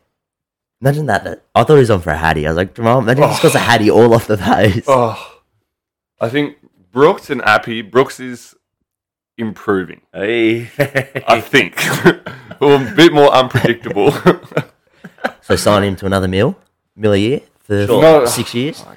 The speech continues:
Speaker 2: God. When he's running with the ball in his hands, he looks a little bit dangerous.
Speaker 3: Every halfback, the reason Thurston was so good is 'cause he attacked the line.
Speaker 2: Yeah.
Speaker 3: It's simple.
Speaker 2: Yeah.
Speaker 3: Halfbacks don't wanna get hit. Fucking fair enough. He's
Speaker 2: He's
Speaker 3: one of the smallest blokes on the field. But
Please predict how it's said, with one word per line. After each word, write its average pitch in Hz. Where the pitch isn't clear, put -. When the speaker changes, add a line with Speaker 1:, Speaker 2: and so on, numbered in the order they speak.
Speaker 2:
God. 90
When 143
he's 165
running 127
with 127
the 104
ball 117
in 113
his 104
hands, 98
he 98
looks 101
a 104
little 98
bit 90
dangerous. -
Speaker 3:
Every 143
halfback, 90
the 123
reason 175
Thurston 135
was 120
so 104
good 90
is 80
'cause 92
he 90
attacked 95
the 87
line. 78
Speaker 2:
Yeah. 117
Speaker 3:
It's 104
simple. 113
Speaker 2:
Yeah. 117
Speaker 3:
Halfbacks 131
don't 120
wanna 104
get 90
hit. 131
Fucking 110
fair 92
enough. 117
He's 107
Speaker 2:
He's -
Speaker 3:
one 104
of 101
the 90
smallest 98
blokes 92
on 90
the 78
field. 80
But -